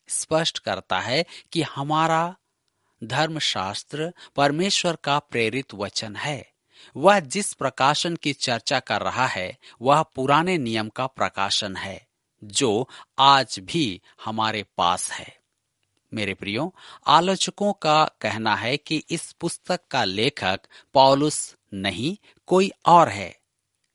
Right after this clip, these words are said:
क्योंकि इसकी मूल भाषा यूनानी बहुत ऊंची कोटि की है। अंग्रेजी भाषा में इसकी सुंदरता घट जाती है। इस पुस्तक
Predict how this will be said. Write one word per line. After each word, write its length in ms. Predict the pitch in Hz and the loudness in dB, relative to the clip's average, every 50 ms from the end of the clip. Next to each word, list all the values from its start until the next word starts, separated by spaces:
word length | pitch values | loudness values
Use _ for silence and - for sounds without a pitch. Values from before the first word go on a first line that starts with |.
| _ _ | _ _
क्योंकि 320 | - 226 240 220 - - 208 | 2 2 2 2 0 -2 -2
इसकी 540 | 202 180 180 - - - - 185 190 190 185 | -2 -2 -2 -4 -6 -6 -6 -4 -2 -2 -2
मूल 400 | 156 127 131 143 156 160 156 135 | -4 -4 -4 -2 -2 -2 -2 -4
भाषा 580 | 98 - - 104 95 - - 110 117 156 180 - - _ _ _ - | -4 -2 -2 0 0 0 2 4 4 4 2 0 -6 _ _ _ -14
यूनानी 640 | 95 98 104 104 101 107 113 123 131 107 90 82 - _ _ _ - - - | -12 -8 -6 -2 0 0 0 0 0 -4 -6 -8 -12 _ _ _ -20 -20 -2
बहुत 340 | 123 135 151 151 175 180 - - - - | 2 4 6 6 6 6 4 2 -4 -4
ऊंची 320 | 165 185 - - - 214 | -4 -4 -2 -2 -4 -4
कोटि 400 | 190 - - 123 110 - - 135 | -6 -8 -8 -8 -6 -4 -4 -4
की 180 | 117 - - 107 | -4 -6 -8 -8
है। 260 | 95 92 92 80 - _ _ _ _ _ _ _ _ _ _ _ _ | -8 -10 -12 -14 -16 _ _ _ _ _ _ _ _ _ _ _ _
अंग्रेजी 480 | - 175 180 185 208 233 226 - 240 226 | 4 4 4 4 2 0 0 0 -2 -4
भाषा 420 | 165 117 107 98 95 - - 98 | -2 -2 -2 -2 0 -2 -2 -4
में 260 | 92 101 113 151 196 - - - - _ _ - | -4 -2 -4 -4 -4 -6 -10 -18 -20 _ _ -4
इसकी 360 | 196 - - - - 208 202 | -4 -4 -4 -6 -6 -6 -6
सुंदरता 840 | - - - 143 135 135 143 147 151 - - - 117 107 101 101 - _ _ - | -4 -4 -4 -2 -2 0 0 -2 -2 -4 -2 0 2 2 0 0 -4 _ _ -14
घट 300 | 113 - 135 139 120 110 | -8 -4 -4 -4 -4 -4
जाती 380 | 92 95 98 95 - - 104 95 | -6 -6 -6 -6 -6 -6 -8 -8
है। 260 | - - - - _ _ _ _ _ _ _ _ _ _ _ _ | -8 -10 -14 -18 _ _ _ _ _ _ _ _ _ _ _ _
इस 240 | - 196 202 - - | 2 2 2 2 -2
पुस्तक 440 | - - 214 208 - - - 233 226 | -4 -4 -4 -4 -2 0 0 -2 -2